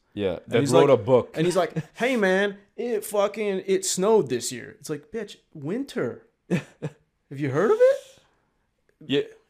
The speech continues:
Speaker 2: Like,
Speaker 1: yeah.
Speaker 2: this is the level of discourse that we have, and that's, I don't think that's, that's, like, useful, you know? And also, I don't think it's useful to bring Bill Nye out every time either, 'cause B-, Bill Nye is not a climate scientist.
Speaker 1: Yeah.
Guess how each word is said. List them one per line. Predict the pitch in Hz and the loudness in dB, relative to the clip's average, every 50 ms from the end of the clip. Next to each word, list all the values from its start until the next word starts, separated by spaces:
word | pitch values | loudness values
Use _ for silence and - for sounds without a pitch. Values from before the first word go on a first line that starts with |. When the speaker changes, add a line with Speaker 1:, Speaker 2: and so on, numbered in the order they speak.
| _ _ _ _ - | _ _ _ _ -4
Speaker 2:
Like, | 220 147 156 | 2 4 4
Speaker 1:
yeah. | 165 - - 110 | 6 6 4 2
Speaker 2:
this | 220 233 240 | 0 -2 -4
is | 262 220 | -2 0
the | 240 226 | 0 0
level | 180 170 170 180 175 175 165 | 2 0 -2 -2 -4 -4 -6
of | 151 120 113 | -6 -8 -8
discourse | 135 139 139 - _ - 107 104 107 - - _ | -10 -10 -10 -12 _ -20 -20 -20 -20 -20 -20 _
that | 165 127 120 | -16 -14 -12
we | 120 117 | -10 -10
have, | 120 117 117 117 | -10 -10 -10 -12
and | 123 131 | -12 -12
that's, | 143 165 - - | -12 -12 -12 -12
I | - 135 | -10 -10
don't | 147 185 190 | -10 -10 -12
think | - 175 143 | -14 -14 -14
that's, | 135 127 120 - - - | -14 -14 -14 -14 -18 -20
that's, | _ - 123 120 120 - - - - | _ -16 -16 -16 -16 -16 -18 -18 -16
like, | 120 117 117 113 - _ _ _ _ _ _ _ _ _ _ _ _ | -14 -14 -14 -14 -16 _ _ _ _ _ _ _ _ _ _ _ _
useful, | 165 120 117 123 139 139 - - - 113 - _ _ _ _ | -20 -16 -14 -12 -12 -14 -16 -18 -20 -20 -20 _ _ _ _
you | - 117 | -20 -20
know? | 110 110 131 139 - _ _ _ _ _ | -18 -16 -16 -18 -18 _ _ _ _ _
And | - 135 143 | -10 -8 -8
also, | 175 381 381 - 427 - | -8 -8 -8 -8 -8 -8
I | - 175 | -8 -8
don't | 226 311 | -10 -10
think | 302 269 220 | -10 -12 -14
it's | 170 147 | -12 -14
useful | 160 180 - - 180 | -14 -14 -14 -14 -14
to | 160 165 | -12 -12
bring | 147 165 185 170 | -12 -10 -12 -10
Bill | 131 143 160 170 | -10 -10 -10 -10
Nye | 165 180 220 - 135 | -10 -12 -12 -10 -10
out | 113 110 104 107 | -10 -8 -10 -10
every | - - 110 | -12 -14 -16
time | 101 - 117 107 110 131 | -18 -18 -16 -16 -14 -12
either, | 180 185 - - - - - - | -12 -12 -12 -14 -16 -18 -18 -16
'cause | 131 113 113 | -16 -16 -16
B-, | 113 120 - - 143 | -18 -20 -20 -20 -16
Bill | 127 - 143 175 190 | -10 -8 -8 -6 -6
Nye | 180 170 160 156 147 131 123 127 131 _ _ _ _ _ _ _ _ | -6 -8 -8 -8 -8 -10 -12 -12 -16 _ _ _ _ _ _ _ _
is | - 127 123 110 | -18 -16 -14 -12
not | 131 135 160 | -12 -12 -12
a | 190 | -12
climate | 190 - - 120 107 104 104 98 95 | -12 -12 -12 -12 -12 -12 -14 -16 -18
scientist. | - - 101 90 - _ _ - - _ _ _ _ | -18 -18 -20 -20 -20 _ _ -20 -20 _ _ _ _
Speaker 1:
Yeah. | - 117 113 95 | -14 -12 -12 -12